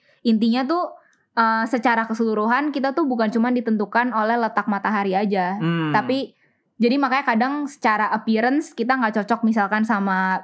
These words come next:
Speaker 1: zodiak kita. Kita cocoknya sama zodiak lain. Karena memang letaknya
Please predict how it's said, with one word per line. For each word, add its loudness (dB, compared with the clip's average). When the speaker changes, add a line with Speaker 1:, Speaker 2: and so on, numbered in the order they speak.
Speaker 1:
zodiak 2
kita. 0
Kita -2
cocoknya 0
sama 0
zodiak 0
lain. 0
Karena 0
memang 0
letaknya 0